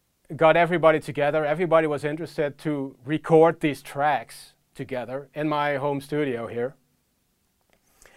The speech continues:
And we were very, very pleased with the end result. And we didn't even had planned to go back on stage again until we heard the final master of that E P that we made in two thousand and fifteen.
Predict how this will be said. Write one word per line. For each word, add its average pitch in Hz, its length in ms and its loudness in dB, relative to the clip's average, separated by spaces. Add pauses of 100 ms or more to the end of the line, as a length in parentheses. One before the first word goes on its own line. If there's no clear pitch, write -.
(200)
And 165 140 2
we 180 80 6
were 180 160 4
very, 196 300 6
very 160 280 2
pleased 170 320 -2
with 156 140 0
the 156 120 2
end 156 160 2
result. 151 540 4 (1000)
And 165 200 4
we 165 100 8
didn't 220 320 10
even 170 560 2
had 165 260 8
planned 190 400 4
to 147 440 2 (1300)
go 165 160 2
back 147 260 2
on 147 100 -2
stage 208 360 0
again 117 380 -8 (280)
until 185 380 4
we 165 160 4
heard 175 400 8
the 151 80 -2
final 165 400 4
master 143 600 -4 (880)
of 165 420 2 (260)
that 139 240 -2
E 131 140 -8
P 131 280 -8
that 123 160 -12
we 123 120 -14
made 123 260 -8
in 117 80 -14
two 123 160 -14
thousand 113 320 -8
and 113 100 -14
fifteen. 107 580 -18